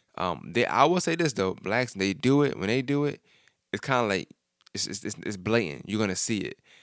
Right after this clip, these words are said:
I've seen whites do it where it's like, you don't even know that that's what they doing. You know <laughs> what I'm saying? That's, that's how crazy they, they, they strategize even against their own. You know what I'm saying? But, um,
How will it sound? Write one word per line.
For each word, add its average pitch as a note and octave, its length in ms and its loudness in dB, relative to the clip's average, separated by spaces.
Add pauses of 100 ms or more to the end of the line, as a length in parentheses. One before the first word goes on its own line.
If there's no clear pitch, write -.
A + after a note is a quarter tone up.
(300)
I've A2 220 0
seen A#2 240 -2
whites G#2 280 2
do G2 200 2
it D#2+ 40 0
where F2 180 0
it's F#2 120 -8
like, F2 280 -6
you G#2+ 120 0
don't G2 160 2
even E2+ 160 -8
know F#2+ 300 -2 (100)
that F2 140 -6
that's F2+ 140 -6
what F#2+ 80 -10
they F2+ 140 -2
doing. F2+ 420 -4
You G2+ 140 -2
know G#2+ 80 4
<laughs> - 20 2
what G2+ 80 2
I'm A2+ 60 4
saying? A2+ 380 4 (400)
That's, - 180 -4
that's G2+ 160 0
how G2+ 120 2
crazy G2 320 2
they, F2+ 340 0
they, G2+ 220 0 (140)
they B2 120 2
strategize G#2 840 2
even F#2+ 420 0 (260)
against G2+ 280 -2
their F#2 140 2
own. G2+ 280 0 (100)
You F#2 80 -6
know F2+ 80 -2
what F#2+ 40 -4
I'm G2 60 -8
saying? G#2 320 -6 (500)
But, A#2+ 200 6
um, A2+ 440 2